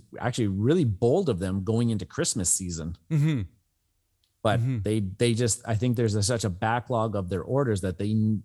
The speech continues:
Speaker 1: need to do things properly, I
Speaker 2: Well,
Speaker 1: guess.
Speaker 2: and they're, they're a big enough company that they can absorb a, a, a tactical decision like that.
Speaker 1: Yeah. So,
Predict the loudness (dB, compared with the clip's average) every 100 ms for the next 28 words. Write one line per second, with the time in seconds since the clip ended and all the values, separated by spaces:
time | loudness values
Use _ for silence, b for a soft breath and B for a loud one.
0 | -2 2 4 4 2 -2 -2 0 0 -2
1 | -2 -2 -2 -6 -10 -14 _ _ _ -6
2 | -2 0 0 0 0 -4 -6 -6 -2 -2
3 | -2 -6 -6 -6 -6 -4 -4 -4 -4 -6
4 | -6 -6 -4 -4 -4 -2 -2 -4 -6 -10
5 | -16 _ _ -8 -8 -10 -16 -12 -10 -8
6 | -6 -6 -6 -8 -8 -6 -4 -4 -4 -4
7 | -4 -6 -10 -14 -18 _ _ _ -6 -6
8 | -6 -12 _ _ _ _ _ _ -6 -4
9 | -4